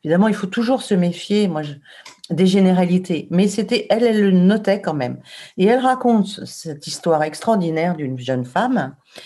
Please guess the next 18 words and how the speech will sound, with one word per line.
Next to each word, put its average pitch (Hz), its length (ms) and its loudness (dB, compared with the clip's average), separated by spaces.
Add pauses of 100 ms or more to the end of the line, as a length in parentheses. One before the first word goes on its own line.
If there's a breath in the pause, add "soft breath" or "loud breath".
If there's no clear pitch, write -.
(220 loud breath)
Et 147 60 -6
celle-là, 214 560 2
elle, 160 320 0
elle 151 160 0
est 170 220 -2
absolument, 196 600 2 (100)
à - 80 0
ses 180 260 -2
yeux, 214 100 0
emblématique 202 840 0 (320 loud breath)
de 165 120 2
l'implication 208 840 2
des 180 120 2
femmes 185 480 0
dans, 151 300 -2
dans, 143 420 -6
dans, 139 460 -10
dans 131 380 -6